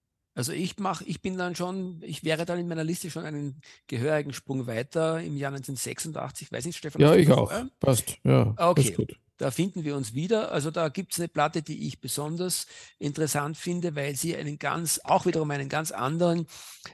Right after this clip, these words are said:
Speaker 1: ähm, Andrew Hill vor allem in einem anderen Umfeld präsentiert. Es handelt sich um Shades,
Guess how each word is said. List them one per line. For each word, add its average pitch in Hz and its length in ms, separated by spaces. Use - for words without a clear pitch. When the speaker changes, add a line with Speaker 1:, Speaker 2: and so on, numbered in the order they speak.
Speaker 1:
ähm, 143 500
Andrew 147 300
Hill 156 340
vor 143 160
allem 131 340
in 147 200
einem 147 240
anderen 147 500
Umfeld 120 720
präsentiert. 135 640
Es 165 120
handelt 139 240
sich 123 160
um 110 100
Shades, 123 840